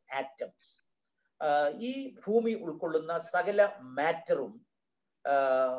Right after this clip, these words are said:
ആറ്റംസാൽ നിർമ്മിതമാണ്. It is basic component is atom. ഇത് വളരെ റീസെന്റ് ആയിട്ട് മാത്രമാണ് ശാസ്ത്രം ഇത് കണ്ടുപിടിച്ചത്. ആ, ഇത് we know that science says that we cannot see this tiny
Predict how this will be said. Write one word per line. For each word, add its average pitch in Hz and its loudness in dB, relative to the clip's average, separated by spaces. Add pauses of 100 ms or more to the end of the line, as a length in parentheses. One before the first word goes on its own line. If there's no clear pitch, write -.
(880)
ആറ്റംസാൽ 254 2 (140)
നിർമ്മിതമാണ്. 151 0
It - -16
is 180 -12 (540)
basic 240 2 (120)
component 185 -2
is - -10 (260)
atom. - -6 (440)
ഇത് 254 -2
വളരെ 240 8
റീസെന്റ് 226 4
ആയിട്ട് 254 8
മാത്രമാണ് 175 0 (320)
ശാസ്ത്രം 196 0
ഇത് 151 4 (220)
കണ്ടുപിടിച്ചത്. 135 0 (540)
ആ, 139 6 (320)
ഇത് 151 0
we 160 -8
know 180 6
that - 4
science 156 0 (120)
says 151 -2
that 147 6
we 139 -14 (100)
cannot 160 2
see 156 -12
this 151 -8
tiny 160 -4